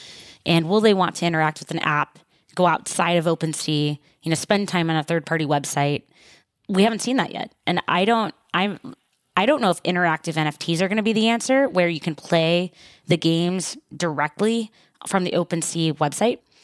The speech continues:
So you can play things like, like a Minesweep. There's things that exist right now using iframe support directly in OpenSea is like playing Minesweeper. You could have my,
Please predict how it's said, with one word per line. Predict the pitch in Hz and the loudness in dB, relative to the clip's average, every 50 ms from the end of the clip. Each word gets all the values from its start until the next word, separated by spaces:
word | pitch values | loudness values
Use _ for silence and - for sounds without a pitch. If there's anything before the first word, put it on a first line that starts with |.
| - - - - - - - _ _ | -20 -20 -20 -20 -20 -20 -20 _ _
So | - - 220 202 196 | -4 0 2 4 4
you | 196 180 | 2 0
can | - 196 180 - | -2 -4 -2 0
play | - 180 170 | 2 2 2
things | - 175 175 156 170 | 2 -2 -2 0 2
like, | 165 156 156 - - - | 2 0 0 -2 -6 -6
like | - 151 - | -4 -2 -2
a | 156 | 0
Minesweep. | 151 156 151 160 165 - - - 190 180 - - | 0 0 0 0 -2 -4 -2 -2 -2 -2 -2 -2
There's | 180 160 - - - - - _ | -2 -2 -2 -6 -12 -16 -14 _
things | - 180 160 | -4 -2 0
that | 165 156 | 0 0
exist | 147 127 135 160 156 - - | 0 -2 -2 -2 -4 -2 -4
right | - - | -4 -2
now | 165 165 160 165 | 0 0 0 0
using | 165 165 139 151 160 - | -2 -2 -2 -4 -2 -2
iframe | - 156 143 - 170 170 165 | -2 -2 -2 0 -2 -2 -2
support | - 170 - - 180 180 180 175 - 151 | -4 -6 -4 -2 0 0 0 0 -2 -4
directly | - 170 156 - - 175 160 | -4 -4 -4 -2 -2 -2 -2
in | 160 165 | 0 -2
OpenSea | 160 151 - 160 - - 165 175 170 - - - - - - - | -4 -4 -6 -6 -4 -2 -2 -2 -2 -4 -8 -20 -20 -20 -10 -4
is | - 170 156 | -2 0 2
like | 170 151 - - _ _ | 2 0 0 -4 _ _
playing | - - 165 151 143 | -4 -2 -2 0 0
Minesweeper. | 139 139 143 - - 202 196 - 226 233 240 226 - _ - - _ - | -2 -2 -4 -2 -2 -2 0 0 0 0 0 -2 -4 _ -20 -16 _ -6
You | 180 190 | -4 0
could | - 214 | 0 2
have | 185 165 196 214 226 214 202 196 160 | 2 2 0 0 2 2 2 0 0
my, | 175 175 180 180 | 0 0 0 0